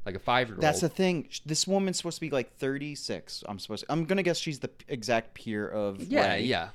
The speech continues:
Speaker 2: Sh-, she is acting like, like you said, a six-year-old.
Speaker 1: She doesn't act
Speaker 2: Her
Speaker 1: like a
Speaker 2: daughter,
Speaker 1: grown-up.
Speaker 2: her daughter acts more mature than her.
Speaker 1: Not only that, there's so many <laughs> weird, awful reactions. So I,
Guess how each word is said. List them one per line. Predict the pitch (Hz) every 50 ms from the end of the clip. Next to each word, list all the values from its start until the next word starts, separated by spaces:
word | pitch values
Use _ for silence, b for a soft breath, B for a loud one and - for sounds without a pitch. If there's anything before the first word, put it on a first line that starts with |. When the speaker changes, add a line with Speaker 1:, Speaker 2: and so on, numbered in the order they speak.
| b b b b b b - _ -
Speaker 2:
Sh-, | - - - - - -
she | 147 - - - 175 202 220 214
is | 208 202 - -
acting | - 123 123 120 - - 165 170 175 185 190 - - -
like, | - 104 123 113 104 98 98 107 107 - - _ _ _ _ _ _ _ - -
like | - 107 104 - -
you | 135
said, | - 233 254 -
a | -
six-year-old. | - - - 226 - - 302 233 185 123 147
Speaker 1:
She | 139
doesn't | 185 202 233 233 -
act | 208 208
Speaker 2:
Her | 202 -
Speaker 1:
like | 269
a | -
Speaker 2:
daughter, | - 339 359 403 403 403 -
Speaker 1:
grown-up. | - - -
Speaker 2:
her | - 339
daughter | 226 - 180 285 381 381 392 -
acts | - 214 - - - -
more | 175 175 156
mature | 151 143 - - 156 143
than | 127 131 120
her. | 110 113 104 98 95 - _ _ - -
Speaker 1:
Not | 175 233 269 277
only | 277 277 262 214
that, | 151 143 190 240 247 - - -
there's | - 180 185 -
so | - - - - 180 208 233
many | 240 233 233 233 233 226 226 208 -
<laughs> | -
weird, | - 113 113 107 117 135 151 180 190 196 202 196 - - - - - - _ - - -
awful | 135 151 175 180 - - 196 190 185 185 - -
reactions. | 135 139 131 131 123 123 - - - 101 87 82 80 - b b b b b
So | b - - 175 170 156 156 - - -
I, | - 156 170